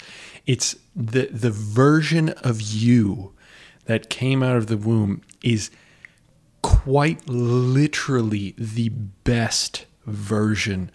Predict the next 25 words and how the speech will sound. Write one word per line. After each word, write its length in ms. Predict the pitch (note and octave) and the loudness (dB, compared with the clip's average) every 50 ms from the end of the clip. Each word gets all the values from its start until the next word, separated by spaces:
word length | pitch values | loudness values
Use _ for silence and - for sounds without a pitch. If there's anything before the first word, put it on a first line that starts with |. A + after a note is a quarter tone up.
| - - - _ _ _ - | -18 -20 -20 _ _ _ -2
of 280 | B2+ A#2 G#2+ G2+ G2+ G#2+ | 0 0 0 -2 -4 -6
you. 500 | G2+ G#2 G#2+ G2+ F#2+ F2+ - - - - - _ - - - - - - - - _ _ - - _ _ _ - | -2 0 0 0 0 -2 -6 -10 -16 -20 -20 _ -20 -20 -20 -20 -20 -20 -20 -20 _ _ -20 -20 _ _ _ 0
The 120 | A#2+ A#2 | 2 2
reason 640 | A2+ A2 A2+ B2+ D3+ F#3 G#3 G3+ F3 F3 D#3 C#3 B2+ | 4 6 8 8 10 10 8 8 6 6 4 4 2
for 480 | - - - D3 D3+ D#3+ E3 E3 D3+ | -4 -2 2 4 4 6 4 4 2
that 500 | A#2+ A2 A2+ G2 G2 - - - - - - _ _ _ _ _ _ _ _ _ _ _ _ _ _ _ _ _ _ _ _ _ | 0 0 -2 -2 -2 -4 -8 -12 -16 -18 -20 _ _ _ _ _ _ _ _ _ _ _ _ _ _ _ _ _ _ _ _ _
is 540 | - D3 C#3 C3 A#2+ A2+ A2+ A2 - - - - _ _ _ _ _ - | 4 4 6 6 6 4 4 2 -2 -6 -8 -10 _ _ _ _ _ -4
because 560 | A#2 B2 A2+ - - B2+ C3 B2 A#2+ A2 - - - | -4 -4 -4 -4 -2 0 2 2 2 0 -2 -6 -10
the 240 | A#2 G#2+ A#2 A#2+ A#2+ | -8 -4 -2 -2 -2
best 760 | A2 G#2 G2 - - B2+ C3 D3+ D3+ - - - - - - | -2 -6 -6 -2 0 2 2 2 0 -2 -4 -8 -10 -10 -8
cells, 580 | - - - - - D#3 D3 C3 A2+ G#2 - C3 | -4 -4 -2 0 2 4 4 4 4 2 0 -4
it's 160 | A#2 - - | -6 -4 -4
like 160 | A#2 A2 - | -4 -2 -2
survival 880 | - - - C#3 B2 G#2+ G#2+ G#2+ A2 B2 A#2 B2 C3+ C#3+ D3 C#3+ C#3 B2+ | -2 0 0 0 0 -2 -2 0 0 2 2 2 2 0 0 0 0 0
of 100 | A2+ A2 | 0 -2
the 100 | A#2 A2 | -4 -8
fittest 640 | - - _ - C3+ B2+ G#2+ G2+ F2 - - - | -8 -8 _ 2 2 2 4 2 -2 -4 -6 -6
is 100 | - - | -4 -2
so 440 | - - - - - C#3+ C#3 B2 G#2+ | -2 -2 0 0 2 2 2 2 2
cool 340 | - - - B2 A2+ G#2+ F#2+ | 0 -2 -2 -2 -2 -2 -2
to, 200 | - - - - | -4 -6 -8 -8
to 180 | - - A2+ | -8 -6 -4
read 200 | G#2 A2 G#2+ G2+ | -4 -2 -2 -4
about 300 | - G2 - F#2 F#2 - | -4 -6 -6 -8 -8 -8
this. 240 | - - - - - | -10 -10 -10 -10 -12